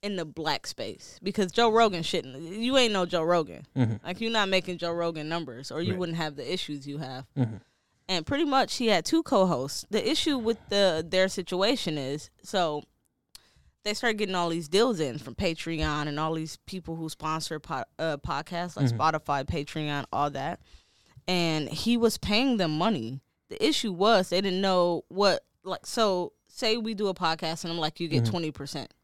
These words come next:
Speaker 2: Right.
Speaker 1: And then I just bring you a check for ten thousand. What would
Speaker 2: Mm-hmm.
Speaker 1: you feel about that?
Speaker 2: Um,
Speaker 1: Would you assume that the podcast made a hundred thousand, that's why you got ten?
Speaker 2: Yeah.
Speaker 1: Ten thousand?
Speaker 2: I mean, if,
Speaker 1: Well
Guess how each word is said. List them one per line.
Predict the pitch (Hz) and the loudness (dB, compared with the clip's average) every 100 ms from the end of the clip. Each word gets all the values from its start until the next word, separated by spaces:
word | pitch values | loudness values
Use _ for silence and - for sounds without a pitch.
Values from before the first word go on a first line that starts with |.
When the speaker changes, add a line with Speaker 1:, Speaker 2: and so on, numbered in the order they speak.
| _ 135 | _ 2
Speaker 2:
Right. | 107 - _ - - - | 2 2 _ -20 -18 -6
Speaker 1:
And | 208 | 0
then | 202 | 2
I | 196 | 2
just | 175 160 | -2 -4
bring | 185 | -4
you | 175 | -2
a | 160 | -4
check | 196 165 | -6 -8
for | 143 | -12
ten | - 156 | -12 -8
thousand. | 147 127 113 135 - | -6 -8 -10 -18 -4
What | 180 | 0
would | 117 | 2
Speaker 2:
Mm-hmm. | 113 | 0
Speaker 1:
you | 139 | -6
feel | 147 139 | -8 -8
about | 123 120 | -8 -12
that? | - 113 - _ _ - - - - - - - - - - - - - - - - - | -14 -16 -16 _ _ -20 -20 -20 -20 -20 -20 -20 -20 -20 -20 -20 -20 -18 -18 -20 -16 4
Speaker 2:
Um, | 196 190 185 180 165 160 - - - - _ _ _ _ _ _ - _ _ _ _ _ _ _ _ | 8 10 8 8 4 -2 -14 -18 -20 -20 _ _ _ _ _ _ -20 _ _ _ _ _ _ _ _
Speaker 1:
Would | 214 220 | 0 4
you | 254 | 4
assume | 196 - 247 277 | 4 2 2 2
that | 226 190 | 4 4
the | - | 4
podcast | 190 196 220 226 208 | 4 6 8 6 4
made | 196 180 | 4 4
a | |
hundred | 170 196 226 220 | 6 4 2 6
thousand, | 214 214 190 | 6 6 4
that's | 180 | 2
why | 196 | 2
you | 208 | 2
got | 208 214 | 2 0
ten? | 240 240 240 - _ _ _ _ _ - _ _ | -2 -4 -6 -12 _ _ _ _ _ -20 _ _
Speaker 2:
Yeah. | 214 285 143 | -2 -2 -2
Speaker 1:
Ten | 240 | -6
thousand? | 226 226 247 262 - | -4 -4 -4 -10 0
Speaker 2:
I | 156 | 4
mean, | 185 180 156 | 6 4 2
if, | 170 151 | 2 4
Speaker 1:
Well | 151 | 2